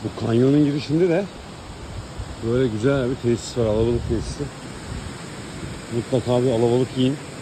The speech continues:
Böyle güzel oturma yerleri var. Keyifli bir yer.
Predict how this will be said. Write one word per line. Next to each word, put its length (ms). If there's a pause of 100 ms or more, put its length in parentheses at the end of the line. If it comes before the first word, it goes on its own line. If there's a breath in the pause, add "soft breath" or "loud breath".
(1600)
Böyle 260
güzel 500
oturma 380
yerleri 380
var. 120 (3000)
Keyifli 400
bir 60
yer. 100